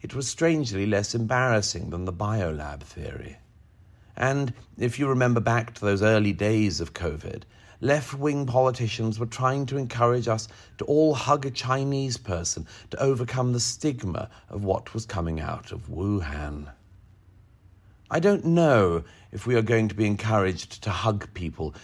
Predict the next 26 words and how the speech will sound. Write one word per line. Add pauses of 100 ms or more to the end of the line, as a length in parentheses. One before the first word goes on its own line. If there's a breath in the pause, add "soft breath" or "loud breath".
(120)
who
have
just
emerged
from
the
saunas
of
Madrid, (560 soft breath)
but
I
would
like
to
think (240 soft breath)
we
might
have
a
more
judicious
approach
this
time. (1120)
Who
knows?